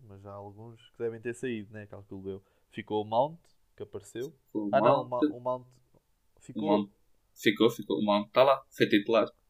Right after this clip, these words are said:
Speaker 2: Ficou
Speaker 1: Não, não é
Speaker 2: o
Speaker 1: isso, não é
Speaker 2: Abraham.
Speaker 1: isso, mas o Mount não, não, não jogou,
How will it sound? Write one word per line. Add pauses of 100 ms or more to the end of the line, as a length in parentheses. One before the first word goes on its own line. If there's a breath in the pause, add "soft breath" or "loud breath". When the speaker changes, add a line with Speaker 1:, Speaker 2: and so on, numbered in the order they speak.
(100)
Speaker 2:
Ficou
Speaker 1:
Não,
não
é
Speaker 2:
o
Speaker 1:
isso,
não
é
Speaker 2:
Abraham.
Speaker 1:
isso,
mas
o
Mount
não,
não,
não
jogou,